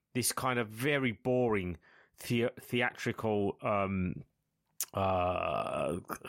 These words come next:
it's, I mean, it's, it's barely theatre, really. It's not,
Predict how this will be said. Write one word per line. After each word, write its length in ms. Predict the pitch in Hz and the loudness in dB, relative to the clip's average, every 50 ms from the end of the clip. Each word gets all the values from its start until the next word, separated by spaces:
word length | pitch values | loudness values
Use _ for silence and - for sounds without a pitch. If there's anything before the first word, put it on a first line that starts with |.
| - - - - - - - - - - - - - | -6 -6 -6 -6 -8 -12 -18 -16 -16 -16 -12 -8 -6
it's, 260 | 117 110 - - - | -4 -2 -2 -2 0
I 120 | 90 98 104 | 0 0 0
mean, 140 | 110 113 | 0 0
it's, 140 | 113 104 - - | 2 2 0 0
it's 160 | - 107 - | 0 -2 -4
barely 320 | - - 113 107 95 95 | -2 -2 0 0 0 -2
theatre, 500 | - - - 107 98 - - - 92 87 - - - | -4 -2 -2 0 0 0 -2 -2 -4 -4 -4 -4 -4
really. 260 | - 95 90 85 92 95 | -2 -2 0 0 0 0
It's 140 | 87 - | 0 0
not, 100 | 143 - | 0 -2